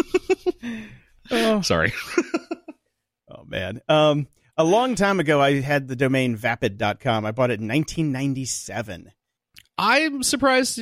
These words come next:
Speaker 2: I thought you still had it. So when you put this story in the news, I was like, "When did you let that one go?"
Speaker 1: Uh, about a year and a half ago, maybe two years ago.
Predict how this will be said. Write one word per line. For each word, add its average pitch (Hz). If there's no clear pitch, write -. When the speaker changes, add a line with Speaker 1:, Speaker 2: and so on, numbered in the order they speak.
Speaker 2:
I 196
thought 285
you 247
still 208
had 220
it. 98
So -
when 139
you 139
put 165
this 170
story 170
in 160
the 156
news, 220
I 143
was 123
like, 120
"When 131
did 330
you 320
let 330
that -
one 214
go?" 175
Speaker 1:
Uh, 392
about 294
a 254
year 208
and 247
a 214
half 220
ago, 262
maybe 269
two 240
years 190
ago. 107